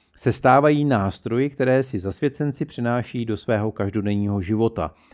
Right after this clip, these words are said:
a které jim umožňují čelit výzvám se smyslem pro cíl, vnitřní pevností a neochvějným spojením s posvátnem. Téma překonání chaosu v rámci iniciačních rituálů v podstatě podtrhuje transformační sílu těchto obřadů.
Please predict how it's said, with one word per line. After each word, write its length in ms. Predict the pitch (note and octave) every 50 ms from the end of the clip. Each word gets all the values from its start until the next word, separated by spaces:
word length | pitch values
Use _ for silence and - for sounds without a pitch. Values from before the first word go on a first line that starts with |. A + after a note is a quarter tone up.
| _ _ _ _ _ _
a 120 | - F#2+ -
které 360 | - - B2+ B2+ D3 D3+ D#3
jim 200 | D3 B2 G#2+ A2
umožňují 680 | - A#2 C3 D3+ D#3+ D3+ C#3 D3+ D#3+ D#3 D#3 D3+ D3
čelit 360 | - - D3+ B2+ A#2 G#2 F2+
výzvám 760 | F#2+ F#2+ F#2+ F#2 F2+ F#2 F#2+ F#2 F#2 F#2+ G2+ A2+ C#3 D#3+ D#3
se 280 | - - - G#2+ F#2 F2
smyslem 560 | - - - A#2 A2+ - - C3+ B2+ A#2+ A2+
pro 160 | - B2+ C3
cíl, 400 | C3 C3 - - G2+ F2 D#2+ D2 - _ _ _ _ _
vnitřní 420 | A#2 B2 A#2 - - - A#2+ A2+
pevností 720 | G#2 A2+ B2 A#2+ B2 C3+ C#3 B2 C3+ - - G2 E2+ E2 - _ _ _ _ -
a 120 | G2+ G2+
neochvějným 840 | G2+ G2+ G#2+ B2+ D3 E3+ - - D#3 D3 C#3+ C#3+ C#3+ C#3+ C#3+ C#3
spojením 560 | B2+ - - - A2+ G#2+ G#2+ A2 A2 G#2+ G#2+ G#2+
s 100 | - -
posvátnem. 800 | - G#2 G2+ - G#2+ G2 F#2 F#2 F2+ - F2 D2+ D#2 D2 D#2+ - _ _ _ _ _ _ _ _ _ _ _ _ _ _ _ _ _
Téma 300 | - A#2+ B2 C#3+ C#3+ B2+
překonání 640 | A#2+ - D3 C3+ - C3 F3 F3 F3 F3 E3 C#3+ B2+
chaosu 520 | - - C#3 C#3+ F3+ G3 G3 - - A2+
v 60 | G#2
rámci 300 | A2 A#2+ B2 B2 - -
iniciačních 800 | - A2+ A#2+ C3 B2+ - - C#3 C3+ C3 - D3 C3 A2 - A2
rituálů 800 | G2+ G#2 A2 G#2+ - E3 E3+ E3 C#3 A2 F#2+ F2 E2 D#2+ E2 - _ _ _ - - _ _
v 140 | - _
podstatě 440 | - B2 C3 - - D3+ C#3 D3 D#3+
podtrhuje 540 | C#3 - - C3+ - - C#3+ C3+ C#3+ D3+ D3
transformační 840 | C#3+ B2+ B2 B2+ B2+ B2+ - D3 C3 C3 C3+ B2+ C3 - C#3+ C3+
sílu 320 | B2+ - - A#2+ B2 B2 B2
těchto 320 | B2+ C3+ B2+ - - B2+
obřadů. 500 | - B2 A#2+ A2+ B2 A2+ G#2 F2 D2+ -